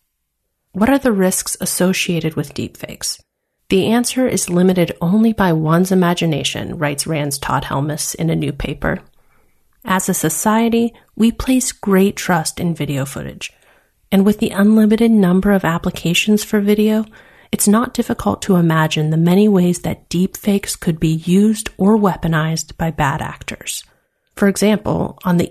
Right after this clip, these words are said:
eve of a closely contested election,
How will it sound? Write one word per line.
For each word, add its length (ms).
eve 240
of 140
a 60
closely 560
contested 560
election, 580